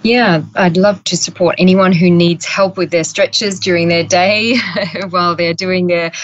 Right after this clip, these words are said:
long hours at their desk. I can be found at E Pilates Online. So that's E for Emma or electronic. It started out, but everyone's now online. So e pilates online dot com.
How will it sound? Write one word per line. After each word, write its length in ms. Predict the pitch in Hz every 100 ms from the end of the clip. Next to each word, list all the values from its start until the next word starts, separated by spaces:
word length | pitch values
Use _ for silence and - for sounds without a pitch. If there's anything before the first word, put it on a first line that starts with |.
| - -
long 300 | 196 190 185
hours 380 | 175 180 175
at 100 | 185
their 140 | 175 175
desk. 440 | 185 208 240 - - _ _
I 440 | 180 185 190 202 202
can 100 | 214
be 160 | 190 185
found 380 | 185 170 170
at 260 | 165 156 -
E 320 | 185 202 208
Pilates 680 | 196 190 170 165 160 165 151
Online. 680 | 160 156 160 156 202 294 370
So 260 | - 185
that's 320 | 180 175 - -
E 320 | 196 202 202 196
for 200 | - 151
Emma 520 | - 180 208 285 359 - _
or 320 | 160 151 156 147
electronic. 600 | 156 139 - 208 269 -
It 100 | -
started 340 | 160 156 156
out, 280 | 190 262 254
but 160 | 151 160
everyone's 480 | 170 170 160 156
now 240 | 165 156 156
online. 600 | 165 160 156 160 240 302
So 360 | - 175 151 160 - - - - -
e 140 | 214
pilates 680 | 208 196 175 170 165 170 165
online 360 | 165 165 165
dot 160 | 160 -
com. 400 | - 208 269 370